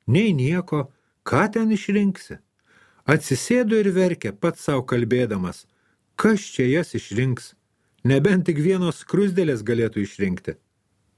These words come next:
Taip sau pagalvojęs, atsimenė, kad prieš kelerius metus skruzdėlė jam tokį šapiuką davė. Suieškojo tą šapiuką ir įsmeigė į žemę. Kai tik įsmeigė,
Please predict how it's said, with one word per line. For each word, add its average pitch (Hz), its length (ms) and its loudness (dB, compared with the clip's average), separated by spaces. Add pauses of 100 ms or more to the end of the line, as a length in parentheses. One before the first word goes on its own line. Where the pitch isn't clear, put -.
(260)
Taip - 220 0
sau 135 240 -2
pagalvojęs, 113 840 -2 (500)
atsimenė, 139 840 0 (400)
kad 165 180 2
prieš 185 240 0
kelerius 202 640 0
metus 131 460 -2 (260)
skruzdėlė 180 720 2
jam 196 160 -2
tokį 196 280 -4
šapiuką 196 540 -2
davė. 71 380 -12 (1000)
Suieškojo 110 760 0
tą 165 140 -2
šapiuką 190 520 -2 (640)
ir 220 280 2
įsmeigė 170 640 0
į - 20 0 (100)
žemę. 71 380 -10 (580)
Kai 185 220 4
tik - 280 -6
įsmeigė, 233 760 0